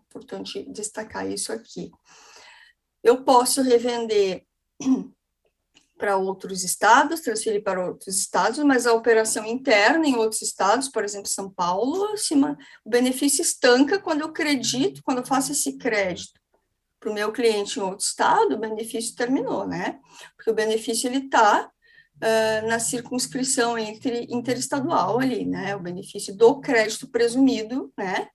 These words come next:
Que, aqui é importante destacar também, não aparece em nota fiscal, tá? Então, assim, eu tenho meu sigilo fiscal aqui, eu tenho o crédito cheio lançado pro cliente.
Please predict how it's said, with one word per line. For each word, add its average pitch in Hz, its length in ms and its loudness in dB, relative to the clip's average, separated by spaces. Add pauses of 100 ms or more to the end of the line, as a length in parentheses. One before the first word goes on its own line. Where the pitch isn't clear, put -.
(500)
Que, 262 520 0 (280)
aqui 226 280 -2
é 208 60 6
importante 208 520 -4
destacar 185 540 -8
também, 220 680 0 (800)
não 240 260 -2
aparece 269 540 2
em 294 100 4
nota 269 400 2
fiscal, 202 720 -6 (200)
tá? 156 280 -14 (160)
Então, 185 200 -8
assim, 190 360 -6
eu 190 120 -6
tenho 220 280 -2
meu 208 220 -4
sigilo 269 500 -4
fiscal 226 520 0
aqui, 214 440 -6
eu 202 120 -2
tenho 185 300 -8
o - 40 -10
crédito 190 480 -6
cheio 226 400 0
lançado 220 500 -2
pro 202 140 -14
cliente. 190 600 -8